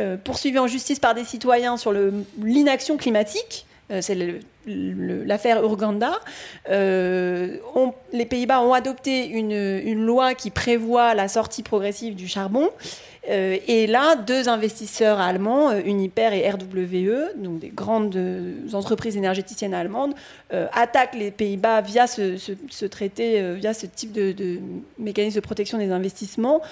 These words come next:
euh, pour, euh, le, le, le manque à gagner sur le, sur ces, ces actifs. Et en fait, on voit que, euh, ce, ce type de, de, d'accord, euh, euh, aujourd'hui constitue un obstacle majeur à la décarbonation,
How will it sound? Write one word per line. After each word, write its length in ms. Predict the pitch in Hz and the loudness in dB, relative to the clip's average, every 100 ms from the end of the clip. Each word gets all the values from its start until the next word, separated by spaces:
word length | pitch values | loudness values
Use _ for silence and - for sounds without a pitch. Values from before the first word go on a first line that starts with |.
| - - _ | -18 -20 _
euh, 560 | 202 196 180 170 175 165 185 - - | -4 0 0 0 0 -2 -6 -16 -6
pour, 360 | 262 285 247 | 0 4 6
euh, 280 | 214 196 185 | 6 6 4
le, 280 | 185 185 175 | 2 2 0
le, 220 | 175 170 | -2 -4
le 140 | 170 | -2
manque 260 | 175 233 254 | 2 2 4
à 120 | 240 | 2
gagner 480 | 214 208 214 240 285 | 4 0 2 2 0
sur 280 | 277 233 233 | 0 -2 -2
le, 200 | 202 185 180 | -2 -4 -6
sur 220 | - 233 | -10 -10
ces, 220 | 226 220 180 | -6 -4 -4
ces 260 | - 202 | -6 -2
actifs. 320 | 196 190 185 - | -2 -2 -8 -4
Et 120 | 214 | 0
en 80 | 208 | 4
fait, 200 | 202 208 | 4 4
on 140 | 220 | -2
voit 380 | 202 208 269 320 - - - - | 0 2 4 2 0 -16 -18 -2
que, 80 | 269 | 2
euh, 460 | 285 262 208 190 | 4 4 4 2
ce, 240 | 185 190 180 | -2 -4 -6
ce 160 | 190 | -6
type 320 | 185 - 254 | -6 -6 -6
de, 200 | 214 196 | 0 0
de, 260 | 185 170 165 | 0 -4 -6
d'accord, 680 | 165 196 202 277 302 277 214 | -2 -2 2 4 4 2 0
euh, 480 | 185 180 175 175 165 - - - - | -2 -2 -4 -4 -6 -10 -20 -14 -6
euh, 160 | 170 | -2
aujourd'hui 560 | - 190 185 185 220 254 | 0 0 2 0 -2 -8
constitue 360 | 254 190 - 220 | -6 -6 -2 0
un 100 | 190 | 0
obstacle 320 | 170 208 208 | 0 0 2
majeur 460 | 202 202 214 269 | 2 2 4 4
à 60 | 240 | 4
la 120 | 196 | 2
décarbonation, 840 | 190 196 190 208 208 202 - 285 | 0 0 0 0 0 0 0 -2